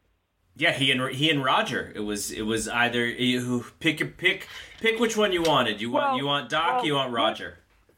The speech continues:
Speaker 2: Gooden was the Cy Young Award winner in eighty-five. Clemens' first full season was eighty-six.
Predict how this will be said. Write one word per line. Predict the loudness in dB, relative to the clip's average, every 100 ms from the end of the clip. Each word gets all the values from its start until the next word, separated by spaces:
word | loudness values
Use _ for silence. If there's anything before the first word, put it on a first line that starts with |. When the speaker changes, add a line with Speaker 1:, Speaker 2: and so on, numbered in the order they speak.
| -20 _ _ -10
Speaker 2:
Gooden | 0 0 0 -6
was | -8 -8
the | -4 4
Cy | 4
Young | 4 0
Award | 0 2 2
winner | 2 0
in | 0
eighty-five. | -2 -2 -2 2 4 4 2 _
Clemens' | -2 0 2 -2 _ 0
first | 0 0 0
full | -2 -2 -10
season | -6 -2 -2
was | 2
eighty-six. | 0 0 _ 0 0